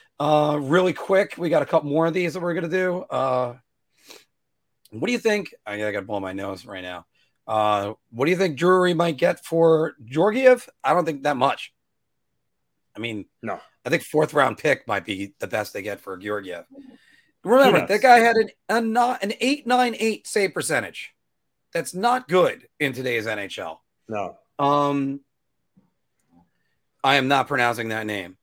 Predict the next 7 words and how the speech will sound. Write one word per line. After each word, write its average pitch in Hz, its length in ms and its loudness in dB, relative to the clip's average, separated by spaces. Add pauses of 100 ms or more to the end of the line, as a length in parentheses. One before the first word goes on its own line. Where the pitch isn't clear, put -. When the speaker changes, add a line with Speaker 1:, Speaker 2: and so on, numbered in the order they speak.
(680)
Speaker 1:
Uh, 107 440 2 (840)
<laughs> - 920 -20
um, 147 760 0 (340)
Miro-, 196 240 2
Miroshnichenko? 165 1700 0 (120)
Miroshnichenko? 190 580 -8 (760)
Speaker 2:
Yeah. 104 120 -8